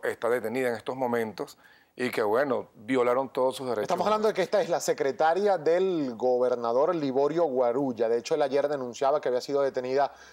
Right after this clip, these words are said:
Speaker 2: por agentes de funcionarios del sebin. Al día de hoy, a esta hora, seis cincuenta y siete minutos de la mañana, ¿tiene conocimiento de cuál es el estatus de esta ciudadana?
Speaker 1: Bueno, tengo entendido de que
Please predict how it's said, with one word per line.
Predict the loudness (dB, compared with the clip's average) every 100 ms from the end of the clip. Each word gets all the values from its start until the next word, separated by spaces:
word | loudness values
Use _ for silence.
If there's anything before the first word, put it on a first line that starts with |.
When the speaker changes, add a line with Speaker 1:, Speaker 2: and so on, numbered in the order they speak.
| -12
Speaker 2:
por | -2 0 0
agentes | -2 -8 -8 -4 -2 -2 -4
de | -2 0 0 -4
funcionarios | -10 -6 -2 -2 0
del | -2 -2
sebin. | -4 -2 -2 -4 -8 -16 -20 -8
Al | -4 -2
día | 2 2
de | 4
hoy, | 4 2
a | 0
esta | 0 0
hora, | 2 0
seis | -2 -6
cincuenta | -6 -6 -8
y |
siete | -8 -6
minutos | -4 -4 -4
de | -4
la |
mañana, | -4 -4 -2
¿tiene | -2 -2
conocimiento | -2 -4 -4 -6 -2 -2
de | 0
cuál | 0
es | -2
el | -4
estatus | -4 -2 -2 -2 -10 -16 -20 -20 _
de | 0 0
esta | 0 -4
ciudadana? | 0 2 2 0 -4 -10 _ _ _ _ _
Speaker 1:
Bueno, | 0 2 0 -2 -4
tengo | -2 0
entendido | -2 -2 -2 2 2
de | 0
que | 0 0 2 0